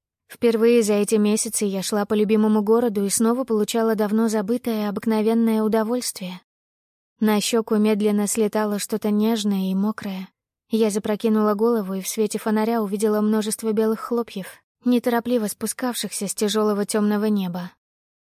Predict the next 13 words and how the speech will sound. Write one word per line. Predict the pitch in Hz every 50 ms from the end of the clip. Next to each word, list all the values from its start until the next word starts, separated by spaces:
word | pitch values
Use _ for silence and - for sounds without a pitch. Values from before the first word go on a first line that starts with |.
| _ _ -
Как | - - 254 240 240
же | 220 226
я | 214 214 226 226
могла | 226 220 202 220 233 240
не | 233 226 208
заметить, | 190 208 202 208 220 240 240 - 214 -
что | - - - - 196 196
наступила | 196 208 208 - - 233 - 233 220 220 220
зима? | 208 202 233 226 214 196 180 170 - _ _ _ _ _ _ _ _ _ _ _ _ _ _
Я | - 214 220 208 196
остановилась, | 190 - - 220 208 214 208 196 226 240 240 220 202 - -
всматриваясь | - - 220 208 202 196 - 214 190 196 202 202 - - -
вверх, | 190 185 175 180 - - - -